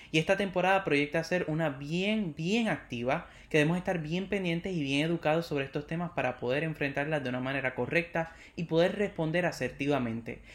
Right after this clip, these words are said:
Y para eso vamos a estar hablando con nuestros panelistas jóvenes, miembros de la Coalición Juvenil de Puerto Rico, y empezamos con Maya Torres,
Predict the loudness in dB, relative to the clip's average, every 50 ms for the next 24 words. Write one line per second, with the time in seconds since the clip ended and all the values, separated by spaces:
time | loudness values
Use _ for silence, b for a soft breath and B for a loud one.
0 | B B B B -4 2 4 6 6 8 6 4 4 4 4 4 4 4 0 0
1 | 0 2 4 4 4 4 2 0 0 0 0 0 0 -2 -4 -6 -4 -2 -2 -2
2 | -2 -2 -6 -2 -2 -4 -4 -2 0 0 0 0 0 -2 0 0 0 0 0 2
3 | 2 0 0 0 2 0 0 2 2 0 -2 -2 0 0 0 0 -2 -6 B B
4 | B B B 2 2 4 4 4 4 2 2 2 0 -2 -2 -2 -4 -2 0 0
5 | 0 0 0 0 -2 0 0 0 0 2 0 0 0 2 2 4 4 2 2 2
6 | -2 -2 0 -2 -2 -4